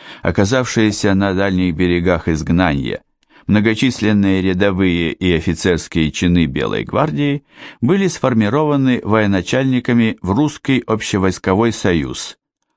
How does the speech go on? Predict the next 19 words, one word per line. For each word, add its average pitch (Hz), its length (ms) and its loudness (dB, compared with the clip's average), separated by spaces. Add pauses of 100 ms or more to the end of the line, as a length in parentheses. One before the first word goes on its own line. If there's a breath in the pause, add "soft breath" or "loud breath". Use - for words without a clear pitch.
ровс. 101 640 -2 (680)
Эта 185 280 0
организация 104 760 0
представляла 87 720 0
собой 80 460 -4 (400 loud breath)
реальную 165 560 0
силу, 98 460 0
которая 87 580 0
внушала 76 580 -2
Сталину 67 760 -4
и 85 80 -2
его 82 300 0
окружению 85 840 -2 (380)
серьезные 92 640 0
опасения. 50 640 -6 (720 loud breath)
Мужем 123 480 2
певицы 110 520 0
Надежды 92 520 0
Плевицкой - 720 -4